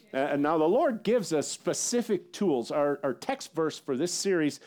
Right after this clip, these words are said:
Speaker 2: is in Ephesians six, and I'm gonna read it today, uh, starting in verse ten,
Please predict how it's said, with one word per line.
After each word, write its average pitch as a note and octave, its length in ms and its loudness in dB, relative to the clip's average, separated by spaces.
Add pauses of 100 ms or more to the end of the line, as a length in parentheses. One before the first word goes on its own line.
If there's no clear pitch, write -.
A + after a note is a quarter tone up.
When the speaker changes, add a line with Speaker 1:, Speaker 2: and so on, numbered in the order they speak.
(280)
Speaker 2:
is D3 160 0
in E3 100 2
Ephesians F#3 500 -2
six, - 480 0
and F3 100 0
I'm F3 100 0
gonna D#3+ 160 0
read G3 240 2
it E3+ 160 0
today, C#3 460 0 (320)
uh, C3+ 120 0
starting F#3+ 340 2
in D#3 100 2
verse D#3 280 -2
ten, F#3+ 380 0